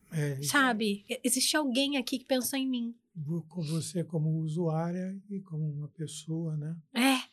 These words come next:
Speaker 1: Isso daí que eu acho que é a redenção da arquitetura e do urbanismo.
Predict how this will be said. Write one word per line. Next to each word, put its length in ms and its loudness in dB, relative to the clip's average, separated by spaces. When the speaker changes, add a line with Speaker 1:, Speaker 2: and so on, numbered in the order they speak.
Speaker 1:
Isso 320 -4
daí 160 -2
que 160 -6
eu 100 2
acho 320 -4
que 140 -8
é 40 -2
a 200 -6
redenção 800 -2
da 120 0
arquitetura 640 -6
e 60 -6
do 140 -8
urbanismo. 560 -6